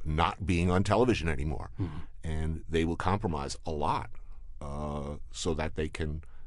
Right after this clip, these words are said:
Speaker 1: They will always usually make the decision most likely to not get them <laughs> kicked off television. Uh, look, I've lived my life an opposite way,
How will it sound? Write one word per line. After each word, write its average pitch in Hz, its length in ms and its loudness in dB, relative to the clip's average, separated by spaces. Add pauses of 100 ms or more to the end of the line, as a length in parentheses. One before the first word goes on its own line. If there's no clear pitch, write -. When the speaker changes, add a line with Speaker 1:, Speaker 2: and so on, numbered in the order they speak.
(440)
Speaker 1:
They 90 120 2
will 95 140 6
always 110 260 10
usually 113 340 8
make 101 220 6
the - 40 -4
decision 90 600 2
most 92 320 6
likely 85 400 2 (220)
to 85 320 2 (220)
not 95 380 6
get 90 180 4
them 87 120 2
<laughs> - 100 0
kicked 110 220 0
off 90 160 2 (160)
television. 98 580 4 (1400)
Uh, 113 560 4
look, 127 340 4
I've 120 420 4
lived 113 200 6
my 117 120 4
life 101 220 4
an 92 100 4
opposite 104 440 2
way, 98 380 2